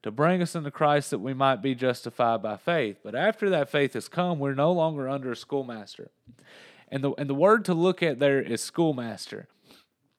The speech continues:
In, in, in the Greek, it was the, the word for a tutor,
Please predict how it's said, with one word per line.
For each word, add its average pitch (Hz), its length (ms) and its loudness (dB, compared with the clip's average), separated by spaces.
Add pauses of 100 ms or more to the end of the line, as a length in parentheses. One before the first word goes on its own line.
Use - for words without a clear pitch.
(440)
In, 170 280 0
in, 143 340 -8 (240)
in 143 80 -6
the 139 80 0
Greek, 185 420 4
it 165 120 2
was 147 300 0
the, 143 280 2
the 120 120 -4
word 151 300 4
for 139 220 2
a 113 80 2
tutor, 147 480 0